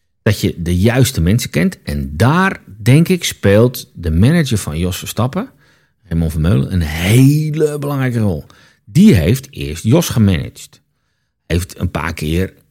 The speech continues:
wat dingetjes meegemaakt die denkt, "Hmm, fout teambaas die de boel belazerde. Hmm, oké, dat sloeg Van Meulen allemaal op.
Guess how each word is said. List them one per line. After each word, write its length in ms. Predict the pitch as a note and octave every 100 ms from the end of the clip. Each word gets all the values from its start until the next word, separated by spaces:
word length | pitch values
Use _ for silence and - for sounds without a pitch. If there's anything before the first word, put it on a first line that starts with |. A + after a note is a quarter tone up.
| _
wat 140 | - D#2
dingetjes 400 | F2 F2+ F2 F2+
meegemaakt 460 | F#2+ F#2+ F#2 G#2+
die 100 | A2+
denkt, 260 | A2 A#2 - _
"Hmm, 500 | F#3+ E3+ E2+ C#2 B1 - _ _ _ _ _ _
fout 440 | - D#2 F2+ -
teambaas 720 | C3 C3 A#2 G#2 - - - - _
die 160 | F2
de 80 | E2+
boel 200 | F2 F2
belazerde. 600 | E2 E2 C#2+ D2 D2 A#1+ - B2
Hmm, 600 | A2+ D#2+ C#2 A#1 A1 - _ _ _ _ _ _
oké, 220 | - B2+ - -
dat 180 | F#2 F2+
sloeg 400 | - A#2+ A#2 -
Van 380 | F2+ F2 E2+ E2+
Meulen 320 | F#2+ A2 G#2+
allemaal 360 | C3+ D3+ D3+
op. 220 | D#2+ -